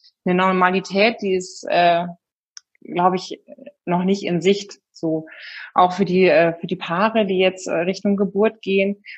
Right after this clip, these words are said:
wo natürlich viele Unsicherheiten tatsächlich da sind und auch Ängste, was ich tatsächlich sehr, sehr schade finde und wo ich jetzt hier auch eine große Chance sehe, da vielleicht die eine oder andere Angst zu nehmen, weil so viel ist gar nicht anders und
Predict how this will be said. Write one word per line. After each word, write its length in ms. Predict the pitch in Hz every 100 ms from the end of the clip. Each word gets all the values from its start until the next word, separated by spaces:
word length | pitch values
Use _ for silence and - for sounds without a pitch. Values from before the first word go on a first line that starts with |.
| -
wo 80 | 202
natürlich 560 | 196 196 196 202 - 180
viele 320 | - 214 214
Unsicherheiten 960 | 185 240 254 220 185 180 196 202 196 190
tatsächlich 400 | 196 190 202 -
da 240 | 185 226
sind 180 | 220 170
und 120 | 175
auch 160 | - 170 -
Ängste, 580 | 175 262 262 269 254
was 160 | 214 214
ich 200 | 202 - _ -
tatsächlich 460 | 190 190 220 220 202
sehr, 160 | 208
sehr 160 | 208 202
schade 360 | - 214 294 -
finde 240 | 180 175 170
und 140 | 175
wo 100 | 180
ich 140 | 196 202
jetzt 240 | 190 -
hier 180 | 220 196
auch 60 |
eine 140 | 208 208
große 260 | 190 208
Chance 400 | 202 - 202 208 -
sehe, 320 | 196 196 202 _ _ _
da 120 | 190 202
vielleicht 360 | 220 214 208
die 80 | 196
eine 260 | 180 202 214
oder 200 | 196 170
andere 380 | 185 196 190
Angst 380 | 139 196 202 - - -
zu 200 | - 196
nehmen, 440 | 196 240 233 175 165
weil 320 | 165 170 170 _ - - _ -
so 240 | 165 214
viel 340 | 220 240 -
ist 260 | 233 - - - - - - -
gar 220 | - 208 233
nicht 240 | 233 226
anders 500 | 202 262 214 165 -
und 260 | 175 180